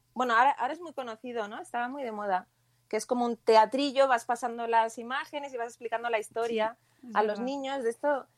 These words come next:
Speaker 1: hemos hecho bastantes y la verdad, bueno, eh, la cultura japonesa es un poco diferente a la nuestra, no son igual nuestros cuentos que los de ellos, pero, pero bueno, siempre es interesante como acercarse un poquito, ¿no? a,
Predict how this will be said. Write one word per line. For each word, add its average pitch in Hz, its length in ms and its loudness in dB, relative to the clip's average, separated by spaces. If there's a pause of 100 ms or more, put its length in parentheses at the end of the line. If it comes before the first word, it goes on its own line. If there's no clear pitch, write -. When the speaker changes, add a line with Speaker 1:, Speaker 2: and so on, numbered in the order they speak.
(140)
Speaker 1:
hemos 226 180 -4
hecho 240 480 2
bastantes 233 800 2
y 202 300 -2
la 202 120 6
verdad, 214 200 6
bueno, 269 180 6
eh, 220 140 0 (420)
la 240 180 6
cultura 311 300 0
japonesa 339 480 -2
es 302 120 -8
un 277 80 -10
poco 269 180 -2
diferente 254 380 -2
a 233 60 2
la 233 100 0
nuestra, 262 440 -2
no 226 120 -6
son 254 220 -8
igual 220 480 0
nuestros 220 380 -6
cuentos 226 460 -6
que 214 140 -8
los 196 160 -8
de 208 100 -6
ellos, 233 420 -8 (320)
pero, 190 600 2
pero 233 140 6
bueno, 269 180 6
siempre 262 200 -6
es 311 60 -2
interesante 269 440 -2
como 269 300 -4
acercarse 220 520 -2
un 247 80 -8
poquito, 208 380 -8
¿no? 208 180 -6
a, 208 380 -6